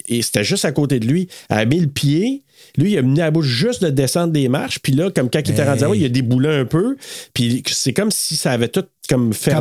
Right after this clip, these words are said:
Speaker 2: Comment
Speaker 1: cette
Speaker 2: qu'il a pas pu
Speaker 1: entrée-là.
Speaker 2: voir sa vie passer devant ses yeux, lui, je sais
Speaker 1: Bon,
Speaker 2: pas.
Speaker 1: je pense
Speaker 2: Je sais pas.
Speaker 1: qu'il a vu bien des affaires parce que, ou il a pas eu le temps parce qu'il,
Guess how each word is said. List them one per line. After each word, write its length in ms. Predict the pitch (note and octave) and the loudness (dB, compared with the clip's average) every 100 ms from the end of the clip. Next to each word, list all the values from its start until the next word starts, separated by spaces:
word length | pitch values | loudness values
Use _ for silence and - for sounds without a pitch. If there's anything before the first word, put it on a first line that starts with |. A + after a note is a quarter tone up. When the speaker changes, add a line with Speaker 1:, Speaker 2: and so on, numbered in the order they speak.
| - | 2
Speaker 2:
Comment 40 | |
Speaker 1:
cette 100 | F3 | 0
Speaker 2:
qu'il 100 | - | 0
a 20 | B2+ | 0
pas 60 | - | 2
pu 60 | |
Speaker 1:
entrée-là. 200 | B2 A2+ | 2 2
Speaker 2:
voir 160 | F3+ G3+ | 2 0
sa 220 | - F3 | -2 -2
vie 240 | C#3+ D#3 G3 | -2 -2 -2
passer 400 | F3 C#3+ - F3 | 0 0 -2 -4
devant 260 | C3 C#3+ | -2 -2
ses 180 | D3 D3+ | -2 0
yeux, 400 | C3 A2+ C3+ E3+ | 0 0 0 0
lui, 200 | B2+ B2+ | 0 0
je 140 | B2 | 0
sais 100 | A#2 | 0
Speaker 1:
Bon, 120 | G#2+ A2 | 0 0
Speaker 2:
pas. 60 | G#2 | 0
Speaker 1:
je 60 | |
pense 120 | - B2+ | 0 2
Speaker 2:
Je 40 | |
sais 60 | D3+ | 2
pas. 40 | |
Speaker 1:
qu'il 60 | B2+ | 0
a 20 | |
vu 260 | G#2+ G#2+ B2+ | 2 2 2
bien 180 | B2 B2 | 2 2
des 220 | A#2+ A2+ | 0 0
affaires 400 | A2+ C3 C#3+ D3 | 0 0 0 0
parce 200 | A2+ - | -2 -2
que, 420 | A#2 G#2+ G2+ F#2+ - - - | 0 2 2 0 -4 -14 -2
ou 160 | D3 | 0
il 80 | D3+ | 2
a 60 | B2+ | 2
pas 100 | C3 | 0
eu 40 | |
le 60 | A#2 | -2
temps 240 | - C3 D#3+ | -2 -2 0
parce 140 | C#3 | -2
qu'il, 600 | B2+ G#2+ G#2 G#2+ G#2 G#2+ | 0 0 0 0 0 -2